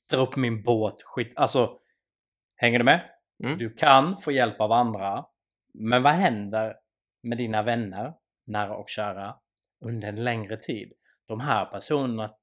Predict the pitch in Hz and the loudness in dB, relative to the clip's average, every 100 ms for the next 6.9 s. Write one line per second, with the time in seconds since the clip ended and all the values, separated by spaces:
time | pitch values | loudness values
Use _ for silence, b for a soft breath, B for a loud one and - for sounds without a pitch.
0 | _ _ _ - 147 110 98 - _ _ | _ _ _ -4 -2 -2 -4 -12 _ _
1 | _ _ 104 95 90 131 131 120 - 156 | _ _ -16 -16 -6 -2 -2 -4 -8 -12
2 | - - 90 - - 110 123 - 101 - | -14 -16 -18 -18 -20 -16 -14 -12 -12 -12
3 | 95 - 107 113 - _ _ - 131 139 | -14 -14 -14 -16 -18 _ _ -14 -6 -4
4 | 120 139 131 120 120 123 113 117 113 113 | -4 -2 -2 -2 -6 -10 -8 -6 -4 -4
5 | 110 - _ _ _ _ _ _ _ _ | -6 -12 _ _ _ _ _ _ _ _
6 | - - 87 76 76 76 - - | -10 -8 -8 -10 -20 -20 -18 -18